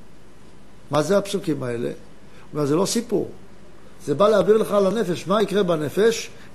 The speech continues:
אם לא קיבלת את היראה? מה יקרה? ארבע עונשים להעניש בהם את הרשעים. עונש זה תיקון.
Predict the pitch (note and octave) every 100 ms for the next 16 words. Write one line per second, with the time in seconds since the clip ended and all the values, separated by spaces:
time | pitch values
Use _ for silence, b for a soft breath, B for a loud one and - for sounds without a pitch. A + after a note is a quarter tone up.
0 | G3 G#3+ F#3+ F#3+ F#3+ F#3+ F#3+ F3+ F3 F3
1 | D3+ C#3+ - - - - C3+ F3 F3+ F3+
2 | G#3+ B3 C#4 - - - - - - -
3 | - - G#3 G3+ F3+ F#3+ F3+ D#3+ - G3+
4 | F3+ D#3 D3+ D#3+ D3+ F3 F3+ F3 - F#3
5 | D#3+ B2+ - - - - - - - B
6 | - F3 F#3+ D#3+ F#3 G#3 B3+ A3